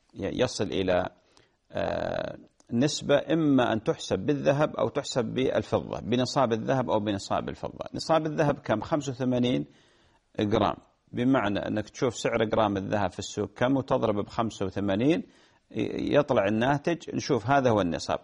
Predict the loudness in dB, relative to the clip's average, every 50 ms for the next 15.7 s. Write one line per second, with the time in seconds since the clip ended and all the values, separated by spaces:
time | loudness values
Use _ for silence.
0 | _ 2 2 2 4 2 4 4 4 4 4 4 2 0 -2 -4 -4 -4 -4 -4
1 | -2 0 0 0 2 0 0 2 2 0 0 0 0 0 0 2 0 2 2 0
2 | -2 -2 -4 0 0 2 2 2 0 2 2 2 2 0 -4 -12 -20 -20 -20 -20
3 | _ _ -8 -8 -4 0 2 2 2 2 2 2 4 4 4 2 0 -2 -2 -4
4 | -4 -2 -2 -4 -4 -2 0 0 0 2 0 -4 -10 -14 _ _ _ _ _ _
5 | -8 -2 0 2 4 4 4 2 2 2 0 2 2 2 0 2 0 -2 -2 -4
6 | -4 -4 -4 -4 -4 -4 -2 -2 0 2 0 0 0 0 -2 -2 -2 -6 -6 -6
7 | -6 -6 -2 0 2 2 2 0 -2 -10 -20 -20 _ _ _ _ -2 0 2 4
8 | 6 4 4 2 2 0 0 0 0 -4 -4 -2 -2 -2 -2 -2 -2 -2 -2 -2
9 | -4 -6 -6 -10 -10 -10 _ _ _ _ -20 -20 _ _ _ 2 4 4 4 4
10 | 4 2 0 0 2 2 2 2 2 0 -2 -2 -2 -4 -4 -2 0 0 2 2
11 | 4 4 4 2 2 2 0 2 2 0 2 0 0 0 -2 -4 -4 -6 -8 _
12 | _ _ _ _ _ _ _ _ _ _ -6 -2 0 2 2 0 -2 -4 -2 0
13 | 2 2 2 2 2 2 4 4 2 2 2 2 2 2 2 2 2 2 2 2
14 | 2 2 4 4 4 2 2 2 0 2 0 0 0 0 -2 0 2 2 2 2
15 | 2 2 2 0 0 0 -2 -2 -2 0 0 0 0